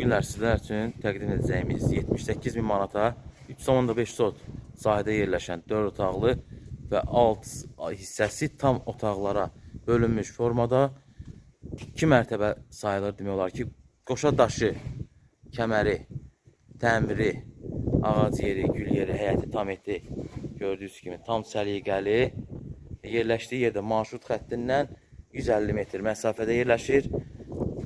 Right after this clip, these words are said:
Zirzəmi hissəsinə düşək. Zirzəmi belə deyirik, amma hündürlüyünü tam olaraq sizə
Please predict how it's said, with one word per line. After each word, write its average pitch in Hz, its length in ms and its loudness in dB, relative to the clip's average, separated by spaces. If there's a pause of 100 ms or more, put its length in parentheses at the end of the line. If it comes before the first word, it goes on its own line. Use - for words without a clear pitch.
(1200)
Zirzəmi 107 360 0
hissəsinə 98 340 -2 (100)
düşək. 107 440 2 (420)
Zirzəmi 120 420 4
belə 123 220 8 (240)
deyirik, 156 420 8
amma 139 300 6 (640)
hündürlüyünü 127 500 0
tam 131 160 6
olaraq 120 320 6
sizə 120 300 4